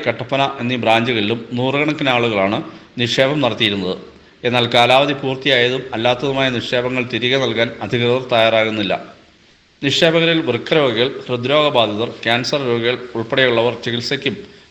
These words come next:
മരുന്നിനും പണമില്ലാതെ വിഷമിക്കുകയാണ്. നിക്ഷേപത്തുക തിരികെ ലഭിക്കാൻ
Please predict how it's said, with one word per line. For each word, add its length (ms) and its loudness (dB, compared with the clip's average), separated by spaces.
മരുന്നിനും 460 4
പണമില്ലാതെ 500 2
വിഷമിക്കുകയാണ്. 580 0
നിക്ഷേപത്തുക 680 2
തിരികെ 300 2
ലഭിക്കാൻ 320 0